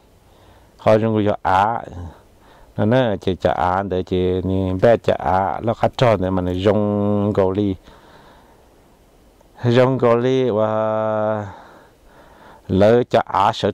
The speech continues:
to là mà, để thủ về nhá, nhá, nhá, nhá, tỷ vị này để khơi một xía tới để cho, để cho, để, để, ô, sợ to này, cũng chơi, cũng sao thì mình dùng đến đó đó, cho à, mà sợ to là mà có cái khơi mà,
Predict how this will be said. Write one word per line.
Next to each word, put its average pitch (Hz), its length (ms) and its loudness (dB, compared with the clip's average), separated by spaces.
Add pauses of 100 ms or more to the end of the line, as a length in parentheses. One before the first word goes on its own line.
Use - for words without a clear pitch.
to 135 340 4
là 107 80 -4
mà, 101 280 -2
để 107 320 -2
thủ - 300 -2
về 123 200 4
nhá, 120 160 -2
nhá, 135 280 0 (120)
nhá, 127 200 0
nhá, 139 300 0
tỷ 90 140 -4
vị 117 120 0
này 110 320 0
để 107 240 -2
khơi 101 420 0 (800)
một 107 200 -2
xía 196 220 2
tới 107 180 2 (160)
để 127 140 2
cho, 123 140 -2 (460)
để 131 180 4
cho, 123 360 2
để, 107 220 -2
để, 101 280 0
ô, 165 300 -2 (240)
sợ 196 200 2 (100)
to 120 500 2
này, 110 420 -4 (420)
cũng 110 120 0
chơi, 117 360 2
cũng 104 160 -4
sao 113 180 2
thì 104 180 2
mình 127 160 -2
dùng 117 300 0
đến 113 140 0
đó 113 120 2
đó, 143 300 -4 (140)
cho - 120 -4
à, 98 340 -2 (320)
mà 120 260 -2
sợ - 240 -4
to 139 200 2
là 123 80 2
mà 107 120 -2
có 135 140 -4
cái 131 180 -4
khơi 143 160 2
mà, 101 300 0